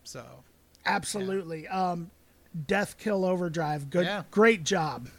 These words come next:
Speaker 2: Great job. Um, yeah, there's not much more I can say about it. It, like I said, it put me in kind of that nostalgic
Speaker 1: Mm-hmm.
Speaker 2: mood 'cause it kinda just reminded me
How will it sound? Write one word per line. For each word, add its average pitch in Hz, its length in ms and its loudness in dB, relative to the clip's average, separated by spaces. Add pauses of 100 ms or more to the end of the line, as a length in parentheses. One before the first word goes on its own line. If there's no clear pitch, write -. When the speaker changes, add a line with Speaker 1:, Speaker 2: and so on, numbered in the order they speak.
(140)
Speaker 2:
Great 170 240 2
job. 131 380 -2 (560)
Um, 185 440 8 (140)
yeah, 240 360 10 (160)
there's 196 220 4
not 254 200 8
much 262 200 4
more 262 140 2
I 262 80 2
can 247 120 -4
say 262 200 4
about 190 320 6
it. 185 100 0
It, 185 160 -6 (960)
like 208 160 6
I 247 80 6
said, 226 240 6
it 180 80 -6
put 254 160 0
me 247 140 0
in 240 80 -2
kind 233 220 -4
of 220 80 -2
that 220 160 -2
nostalgic 208 600 0
Speaker 1:
Mm-hmm. 180 80 -6
Speaker 2:
mood 196 240 -2
'cause 202 160 -6
it 175 100 -10
kinda 208 300 -4
just 185 220 -6
reminded 180 580 -4
me 208 260 -6